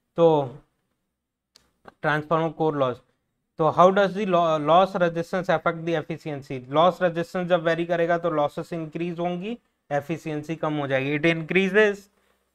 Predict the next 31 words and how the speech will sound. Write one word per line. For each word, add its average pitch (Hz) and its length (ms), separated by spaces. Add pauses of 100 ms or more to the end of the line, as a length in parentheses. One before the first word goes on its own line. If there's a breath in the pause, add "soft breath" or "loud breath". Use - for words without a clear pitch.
(140)
the 165 120 (160)
core 190 200
losses 180 400
and 165 200
decreases 160 600
the 147 320
efficiency। 135 640 (340)
It 147 180
decreases 185 480
core 190 280
losses 175 340
and 160 240
increases 156 640 (120)
efficiency। 135 640 (640)
तो 135 360
obvious 147 260
सी 170 160
बात 160 260
है, 196 220 (100)
option 147 280
A 160 260
is - 80
correct। 165 340 (720)
It 156 100
has 180 220
no 175 240
effect 175 260
on 170 260
efficiency, 175 720 (420)
it 139 80
increases 151 680